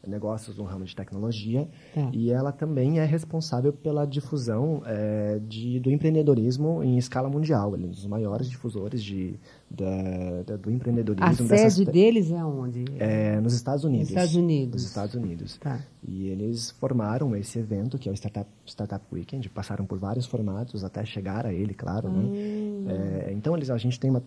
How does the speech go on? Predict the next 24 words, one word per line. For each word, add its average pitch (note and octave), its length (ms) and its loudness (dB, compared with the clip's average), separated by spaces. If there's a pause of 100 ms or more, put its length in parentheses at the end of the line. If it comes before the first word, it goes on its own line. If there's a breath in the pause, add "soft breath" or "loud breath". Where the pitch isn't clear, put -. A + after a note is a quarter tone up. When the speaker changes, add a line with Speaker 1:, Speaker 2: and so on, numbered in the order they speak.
(180)
Speaker 1:
uma G#2+ 160 0
metodologia, A2 1000 2
a G2+ 80 0
gente, G#2 720 -2
é, G2 320 -6 (240)
em G2+ 160 -6
cinquenta A#2+ 380 -2
e B2 40 -2
quatro A#2 360 -4
horas, A2 320 -2
que - 100 -12
a F#2+ 40 -6
gente F#2+ 200 -8
chama F#2 300 -8
de F2 100 -6
evento, F2+ 300 -6
que G2+ 60 -6
acontece, C#3 580 -2
Speaker 2:
Aham. G2+ 80 -6
Speaker 1:
né, F#2+ 60 -6
no F#2+ 100 -6
final F2 260 -6
de - 80 -12
semana, A#2+ 420 -2